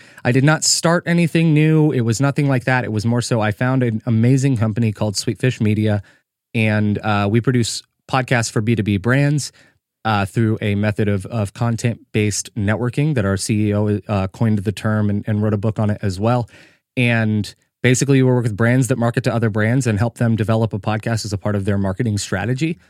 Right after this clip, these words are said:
And so I've been since November eighteen going through training for that, and, and have really, this company is absolutely amazing, fully remote from the ground up. And it's based in Orlando, which is where I'm from. So, uh, that was also just a sense of personal,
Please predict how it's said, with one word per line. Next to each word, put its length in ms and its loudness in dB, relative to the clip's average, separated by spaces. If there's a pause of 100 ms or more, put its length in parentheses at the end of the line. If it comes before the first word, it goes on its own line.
(320)
And 380 0
so 240 0
I've 240 0
been 280 2
since 360 -2
November 380 2
eighteen 400 0
going 260 2
through 280 0
training 360 0
for 140 -4
that, 320 -2
and, 400 -4
and 400 -2
have 160 -4
really, 240 2 (160)
this 180 0
company 320 0
is 140 2
absolutely 480 -2
amazing, 460 0 (480)
fully 280 2
remote 400 2
from 140 -2
the 80 0
ground 340 0
up. 200 0 (260)
And 640 -2
it's 440 -2
based 380 -2
in 120 4
Orlando, 360 2
which 240 -2
is 160 -2
where 240 0
I'm 260 0
from. 380 -2
So, 360 -2 (360)
uh, 200 2
that 160 0
was 140 0
also 280 2
just 220 -2
a 40 2
sense 320 2
of 120 -2
personal, 600 0